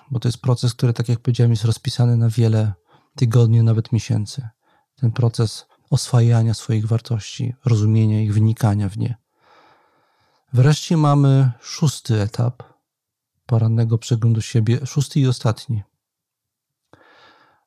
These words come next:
Nazywam go planowaniem. Aha, nie powiedziałem, ile ma trwać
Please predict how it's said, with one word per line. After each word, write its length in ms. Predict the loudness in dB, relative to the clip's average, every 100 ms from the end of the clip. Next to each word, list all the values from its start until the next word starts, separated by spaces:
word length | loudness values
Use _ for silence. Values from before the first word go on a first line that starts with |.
| -4
Nazywam 580 | 2 2 2 2 2 2
go 140 | 0
planowaniem. 760 | 0 0 2 2 0 -2 -4 -2
Aha, 280 | 0 0 0
nie 200 | 0 2
powiedziałem, 540 | 2 2 2 2 2
ile 220 | 2 2
ma 120 | 2 -2
trwać 640 | -6 -4 -2 -2 -10 -20